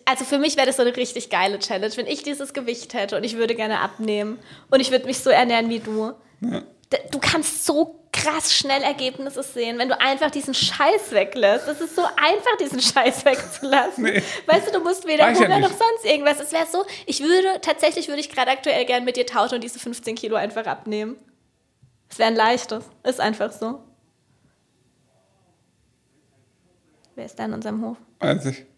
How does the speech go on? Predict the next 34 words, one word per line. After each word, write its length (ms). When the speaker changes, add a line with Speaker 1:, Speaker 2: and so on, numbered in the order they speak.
Speaker 2:
Die 60
Gerüstbauer, 640
glaub 180
ich, 60
für 80
unsere 200
Foto-, 180
Photovoltaikanlage. 1040
Speaker 1:
Ja. 60
Speaker 2:
Ähm, 720
ja, 420
also 180
ich 140
versteh 360
dich. 340
Allerdings, 560
ich, 120
we-, 180
weißt 200
du, 60
bei 20
mir 140
sind 80
ja 160
auch 60
immer 140
so 80
komische 380
Gedanken, 400
so 160
von 180
wegen, 260
ja, 360
ähm, 600